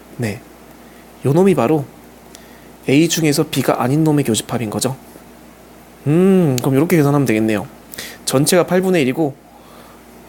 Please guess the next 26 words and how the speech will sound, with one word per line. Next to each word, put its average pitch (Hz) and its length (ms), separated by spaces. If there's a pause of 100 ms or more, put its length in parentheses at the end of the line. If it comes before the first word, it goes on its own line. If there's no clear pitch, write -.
이만큼이 165 460
우리가 135 320
모르는 123 320
X고, 131 640 (1300)
이만큼이 170 1000
방금 131 400
얘기를 107 260
했던 180 340
팔분의 160 440
일이다 - 440 (600)
라고 110 200
얘기를 120 120
했어요. 127 240 (720)
그러면 135 260
X랑 196 580
팔분의 151 340
일을 143 120
더하면 139 460 (260)
삼분의 135 460
일이 - 120
되더라. 143 420 (720)
요런 139 180
식을 180 460
세울 175 120
수가 156 140
있겠죠. 139 320